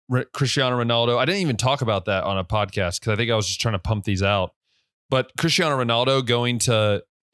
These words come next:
Man United has made every, I think, childhood, 'cause he, that was where he was at when I was a kid. I didn't really watch soccer, but,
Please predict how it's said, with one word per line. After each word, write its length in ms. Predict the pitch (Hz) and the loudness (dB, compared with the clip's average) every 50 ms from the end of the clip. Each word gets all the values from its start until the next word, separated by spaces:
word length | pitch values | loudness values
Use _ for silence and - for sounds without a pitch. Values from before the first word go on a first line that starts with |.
| _ _ _ _ _ _ - | _ _ _ _ _ _ -4
Man 260 | 107 104 113 120 120 | 0 0 2 2 2
United 460 | 120 117 110 107 104 107 110 113 107 | 0 0 2 2 2 2 2 0 2
has 340 | 110 110 113 101 92 - - _ _ _ | 2 2 0 0 -2 -6 -12 _ _ _
made 280 | - 120 117 113 110 107 | -4 -2 0 0 2 0
every, 460 | 107 113 104 117 117 117 110 104 - - _ - - | 0 0 0 0 0 0 0 -2 -6 -10 _ -6 -4
I 80 | 110 | -2
think, 320 | 107 - - 117 113 107 - | -2 0 -2 -2 -2 -4 -6
childhood, 680 | - - 113 107 110 117 110 120 117 113 110 107 101 - _ _ _ _ _ _ _ | -4 -2 0 0 2 2 2 2 2 0 0 -2 -6 -6 _ _ _ _ _ _ _
'cause 140 | - 156 127 | -2 0 0
he, 160 | 151 202 - | 2 0 0
that 140 | - 151 160 | 0 0 0
was 160 | 165 180 165 | 0 2 0
where 100 | 160 151 | 0 0
he 140 | 135 139 143 | 0 2 0
was 100 | 147 147 | 2 2
at 140 | 135 135 117 | 0 0 0
when 80 | 120 110 | 0 -2
I 60 | 113 | -2
was 80 | 117 113 | -2 -4
a 60 | 113 | -4
kid. 360 | - 123 123 120 120 117 107 - _ _ _ _ _ _ _ _ _ - | -2 0 0 0 0 -2 -6 -10 _ _ _ _ _ _ _ _ _ -6
I 80 | 101 | -4
didn't 100 | 104 101 | -4 -2
really 120 | 98 95 92 | -2 0 0
watch 220 | 92 98 98 - | 0 0 0 0
soccer, 280 | - 95 90 92 95 90 | -2 -2 -2 -2 -4 -2
but, 260 | 82 98 90 - | -2 -2 -4 -4